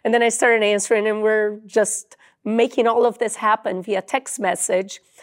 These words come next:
Because you have a four-year-old, I have a almost seven-year-old. And, um, so we're figuring out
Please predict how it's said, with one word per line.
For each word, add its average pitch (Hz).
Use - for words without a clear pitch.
Because -
you 302
have 240
a 214
four-year-old, 185
I 208
have 202
a 196
almost 277
seven-year-old. 220
And, 214
um, 220
so -
we're 247
figuring 262
out 202